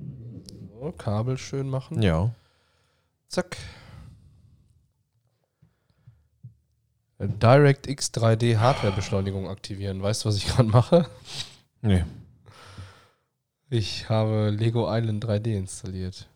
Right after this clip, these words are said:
Speaker 2: Ja. Meinst du, das geht auf Windows elf?
Speaker 1: Also d-, zumindest der, ähm, der In-, die Installation hat funktioniert. Mal gucken, ich start's jetzt.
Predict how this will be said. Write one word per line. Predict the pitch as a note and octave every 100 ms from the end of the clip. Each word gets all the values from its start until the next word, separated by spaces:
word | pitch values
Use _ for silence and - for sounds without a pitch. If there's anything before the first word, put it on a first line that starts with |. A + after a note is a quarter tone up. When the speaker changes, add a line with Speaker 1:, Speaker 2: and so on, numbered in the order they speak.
| _ _ - - -
Speaker 2:
Ja. | G#2 F#2 F#2 G#2+ - _ _ _ -
Meinst | A2 -
du, |
das | G#2+
geht | - B2
auf | A#2+ A2
Windows | A#2+ C3 C3+
elf? | - C3 D#3+ - - -
Speaker 1:
Also | G#2+ A2+
d-, | G#2
zumindest | - - A2+ A#2+ -
der, | A2 G#2 G2+ -
ähm, | A2 G#2 G2+ G2 G2 - _ _ _ _ _ _ _ - _ - - _ _ - _ _ _
der | - G#2+
In-, | A2+ -
die | A2+
Installation | B2+ A2+ G#2+ - C#3+
hat | C#3
funktioniert. | - A#2+ - A2+ G#2+ F#2+ F#2
Mal | F#2+
gucken, | - - F#2
ich | F2+
start's | - F#2+ F#2 -
jetzt. | F2+ F2+ - -